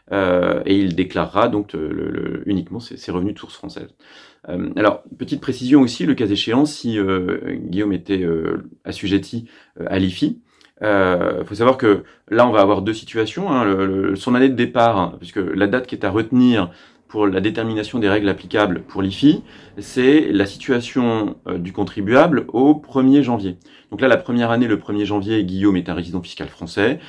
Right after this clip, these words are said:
Il va dépendre des règles de droit fiscal français par rapport à l'ifi, euh, et sera, euh, assujetti à ces imp-, à cet impôt, le cas échéant, euh, sur, sur l'année entière.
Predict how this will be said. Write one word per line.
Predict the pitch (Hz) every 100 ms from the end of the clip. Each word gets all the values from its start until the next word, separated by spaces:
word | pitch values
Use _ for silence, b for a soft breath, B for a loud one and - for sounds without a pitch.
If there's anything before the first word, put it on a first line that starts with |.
| B B
Il | 92
va | 98
dépendre | 101 98 113 107 87
des | 90
règles | 90 107 90 80
de |
droit | 85 90
fiscal | 95 - - 92
français | 87 - 90 98
par | 80
rapport | 78 92
à | 78
l'ifi, | 76 - 110 160 - B B B
euh, | 92 90 82 -
et | 78
sera, | - 110 98
euh, | -
assujetti | 82 95 85 -
à | 104
ces | 95 85
imp-, | 82 -
à |
cet | 87 -
impôt, | 82 120
le | 107
cas | 90
échéant, | 78 - 117 151
euh, | 95 - - -
sur, | - - -
sur | - 80 80
l'année | 82 92
entière. | 101 85 - -